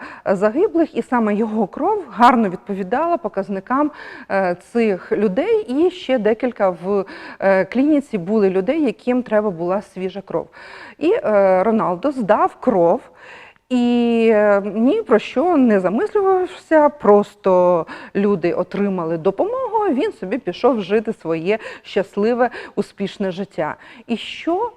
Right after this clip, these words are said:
з'ясувалося через півроку? А через півроку, друзі,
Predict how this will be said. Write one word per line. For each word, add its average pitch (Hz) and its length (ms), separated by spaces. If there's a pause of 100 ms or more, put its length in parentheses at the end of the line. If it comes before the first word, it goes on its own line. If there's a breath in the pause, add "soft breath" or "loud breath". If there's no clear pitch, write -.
(160)
з'ясувалося 220 960
через 180 360
півроку? 190 1000
А 170 100
через 202 300
півроку, 294 580
друзі, 294 400